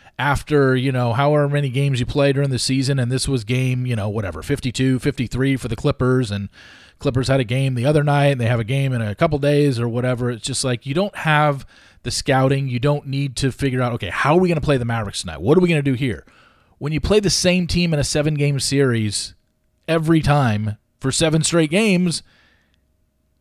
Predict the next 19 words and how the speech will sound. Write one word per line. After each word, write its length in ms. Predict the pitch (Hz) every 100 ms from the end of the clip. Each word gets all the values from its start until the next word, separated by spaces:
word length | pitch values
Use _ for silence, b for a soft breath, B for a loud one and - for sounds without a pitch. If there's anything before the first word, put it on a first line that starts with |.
| _ _ _ _ -
everybody 420 | 175 190 190 190
knows 240 | 175 170
everybody's 420 | 156 170 160 156 -
plays. 600 | 151 143 147 143 139 -
You're 180 | 135 131
dialed 420 | 117 139 156 151
in. 180 | 147 147
You 80 | 135
know 140 | 135
exactly 440 | 120 104 135 - 147
what 160 | 127
you 100 | 143
have 220 | 135 131
to 80 | -
do. 400 | 123 120 117 117 -
It's 200 | 120 -
much, 560 | 110 117 147 160 -
much 240 | 135 131 -
harder, 380 | 117 87 60